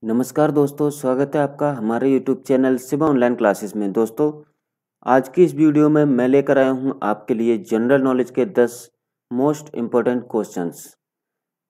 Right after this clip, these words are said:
तो दोस्तों, वीडियो शुरू करने से पहले मैं आपसे रिक्वेस्ट करना चाहूँगा कि अगर आपने हमारे चैनल को अभी तक सब्सक्राइब नहीं किया है तो प्लीज़ हमारे YouTube चैनल शिवा ऑनलाइन क्लासेस को सब्सक्राइब कर लें और बेल आइकन को प्रेस कर लें।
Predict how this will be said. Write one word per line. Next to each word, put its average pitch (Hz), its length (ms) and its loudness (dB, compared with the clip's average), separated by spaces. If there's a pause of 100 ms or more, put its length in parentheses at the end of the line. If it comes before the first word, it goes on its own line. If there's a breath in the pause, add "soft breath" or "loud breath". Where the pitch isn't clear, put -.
(160)
तो 120 80 0
दोस्तों, 123 400 0
वीडियो 120 280 2
शुरू 139 200 -4
करने 143 260 0
से 143 140 -4
पहले 135 340 0
मैं 117 180 -2
आपसे 123 320 -6
रिक्वेस्ट 107 340 -4
करना 120 200 -4
चाहूँगा 113 400 -4
कि 110 180 -8
अगर 123 240 -6
आपने 120 280 -4
हमारे 110 260 -6
चैनल 107 300 -6
को 110 160 -4
अभी 101 160 -4
तक 104 160 -8
सब्सक्राइब - 480 -8
नहीं 107 160 -6
किया 104 220 -8
है 98 60 -6
तो 92 100 -18
प्लीज़ 117 360 -8
हमारे 113 220 -6
YouTube 104 340 -10
चैनल 101 260 -6
शिवा 117 300 -8
ऑनलाइन 117 380 -4
क्लासेस 107 380 -8
को 123 160 -2 (960)
सब्सक्राइब 139 500 0
कर 127 140 0
लें 127 140 -2
और 127 280 -4
बेल 117 180 2
आइकन 107 220 0
को 127 160 -4
प्रेस 92 260 -8
कर 82 140 -10
लें। 76 180 -12